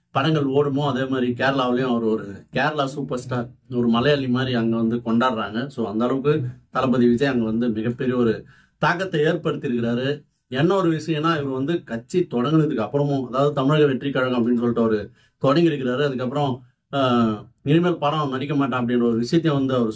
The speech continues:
சொல்லியிருந்தாரு. ஆனா கடைசியா ஒரு படம் அட்லி இயக்கத்துல, இல்ல வினோத், ஹெச் வினோத் இயக்கத்துல, ஆ, நடிக்க போறாரு அப்படின்ற ஒரு தகவலும் வந்து வந்துட்டு இருக்குது. So எது எதெல்லாம் உண்மை அப்படின்னு சொல்லிட்டு தெரியாத நிலையில,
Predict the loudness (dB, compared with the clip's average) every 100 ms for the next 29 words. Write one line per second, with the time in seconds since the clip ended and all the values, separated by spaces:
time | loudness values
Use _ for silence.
0 | -2 0 2 2 0 -2 -2 -2 -2 -2
1 | -2 -2 -2 -4 -12 _ -6 -4 0 0
2 | 0 -2 0 -2 -2 -10 _ _ -4 0
3 | 2 2 -2 -4 -6 -6 -4 -2 -2 0
4 | -2 -2 -2 -4 -6 -2 0 2 0 0
5 | 0 2 2 2 2 2 2 2 0 0
6 | 0 2 2 2 0 0 0 0 -2 -2
7 | -4 -2 0 2 2 0 -2 -4 -4 -4
8 | -4 -4 -4 -2 -2 0 2 2 2 -2
9 | 0 0 0 -2